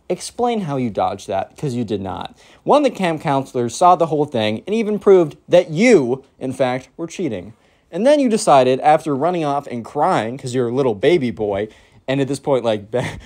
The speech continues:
Max is like, Bro, Ben's going off, 'cause you're a little baby boy, right? And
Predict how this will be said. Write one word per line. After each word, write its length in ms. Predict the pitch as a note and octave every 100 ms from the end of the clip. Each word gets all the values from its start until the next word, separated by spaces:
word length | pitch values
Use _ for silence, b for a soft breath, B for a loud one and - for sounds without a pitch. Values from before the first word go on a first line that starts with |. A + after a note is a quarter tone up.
| -
Max 260 | D3 D3
is 60 | C3+
like, 180 | A#2+ G#2
Bro, 320 | B2 C#3 B2
Ben's 300 | A2+ D3+ D3+
going 260 | C#3 A#2+ A#2+
off, 320 | D3+ A2+ - b
'cause 140 | - G3
you're 100 | F3+
a 60 |
little 240 | F3 F#3 C3+
baby 420 | - A3 A3+ C#3+
boy, 380 | F#2 G2+ G#2 A2+
right? 360 | A#2 D3 D3+ b b b _
And 160 | E3